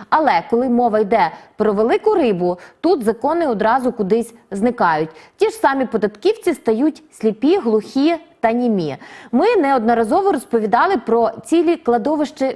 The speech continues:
фіктивних підприємств, через які спочатку прогнали фінансові операції, а потім, щоб не палитися і лишити свою бізнес-історію чистенькою, поховали хвости,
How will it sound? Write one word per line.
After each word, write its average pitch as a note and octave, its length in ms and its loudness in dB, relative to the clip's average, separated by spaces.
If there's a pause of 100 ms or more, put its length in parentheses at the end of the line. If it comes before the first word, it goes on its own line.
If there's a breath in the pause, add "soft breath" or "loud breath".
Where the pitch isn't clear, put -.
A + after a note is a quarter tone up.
(120)
фіктивних C#4 640 -4
підприємств, B3 960 -4
через A3+ 320 -2
які B3+ 220 -4
спочатку F#3+ 640 -4 (240 loud breath)
прогнали A#3 520 0
фінансові G3 580 -2
операції, D4+ 560 0
а E3 60 2
потім, B3+ 380 -2 (180 loud breath)
щоб - 320 -2 (200 loud breath)
не A#3 140 2
палитися A#3+ 760 0
і D4 80 0
лишити D#4 480 0
свою A3 420 -2 (220 loud breath)
бізнес-історію G#3 1120 -2 (160)
чистенькою, B3+ 800 -2 (280 loud breath)
поховали C4 640 0
хвости, G#3+ 600 -6